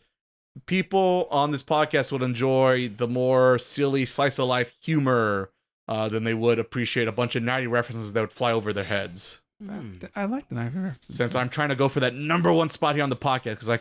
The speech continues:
Speaker 1: I'm always second place. Oh, I want that crown. I want
Speaker 3: Wow.
Speaker 1: that crown. So I'm
Speaker 3: Yeah.
Speaker 1: hoping that'll work out. But
Speaker 3: I, I'm ho-, I'm hoping to not be fourth.
Speaker 1: you know,
Speaker 3: That's
Speaker 1: I
Speaker 3: all
Speaker 1: just, I
Speaker 3: I
Speaker 1: just
Speaker 3: wanna
Speaker 1: wanna point
Speaker 3: say.
Speaker 1: out, let the record show that if I pick, if I had my, uh,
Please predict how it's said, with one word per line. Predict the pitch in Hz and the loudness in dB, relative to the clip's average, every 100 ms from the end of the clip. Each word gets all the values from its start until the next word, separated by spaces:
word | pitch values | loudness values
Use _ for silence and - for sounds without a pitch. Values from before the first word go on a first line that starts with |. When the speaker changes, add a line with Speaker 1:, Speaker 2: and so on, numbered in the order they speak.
| - | 0
Speaker 1:
I'm | 139 | 4
always | 143 131 | 6 4
second | - 160 147 - | 0 -2 -4 0
place. | 156 123 | 0 0
Oh, | 117 | -4
I | 113 117 113 110 | -6 -4 -4 -2
want | 110 - | -2 -2
that | 110 - | -4 -6
crown. | 127 117 107 101 98 | -4 -4 -4 -8 -10
I | |
want | 110 113 | -6 -4
Speaker 3:
Wow. | 113 | -4
Speaker 1:
that | |
crown. | 113 110 101 98 - _ _ _ - | -4 -8 -8 -12 -16 _ _ _ -8
So | 120 113 | -4 -2
I'm | 110 123 | 0 2
Speaker 3:
Yeah. | |
Speaker 1:
hoping | 139 170 151 156 | 4 4 4 2
that'll | 143 143 139 | 2 2 2
work | 135 127 147 | 2 0 0
out. | 131 131 - - | 2 0 -2 -4
But | 120 | 0
Speaker 3:
I, | 120 170 208 | 2 2 2
I'm | |
ho-, | 220 196 | 2 2
I'm | 175 196 | 2 2
hoping | 196 175 | 2 0
to | 147 135 - | -2 -4 -2
not | 143 156 | -2 0
be | 139 | -4
fourth. | 123 117 110 107 - - | -4 -8 -8 -10 -14 -4
Speaker 1:
you | |
know, | 127 | 0
Speaker 3:
That's | 131 | 2
Speaker 1:
I | 131 | 4
Speaker 3:
all | 131 | 2
Speaker 1:
just, | 139 | 2
I | |
Speaker 3:
I | |
Speaker 1:
just | 147 - | 2 2
Speaker 3:
wanna | 127 | 2
Speaker 1:
wanna | 131 | 2
point | 156 151 | 2 4
Speaker 3:
say. | |
Speaker 1:
out, | 147 127 | 2 0
let | 127 151 151 | 0 0 2
the | |
record | 156 160 151 | 2 2 0
show | - 151 135 | 2 4 4
that | 123 123 | 4 0
if | 131 | 2
I | 170 196 233 233 | 2 4 4 0
pick, | - 226 208 | 2 2 4
if | 165 175 | 4 4
I | 202 | 4
had | 202 | 2
my, | 202 185 - - | 4 2 0 -4
uh, | 160 | -2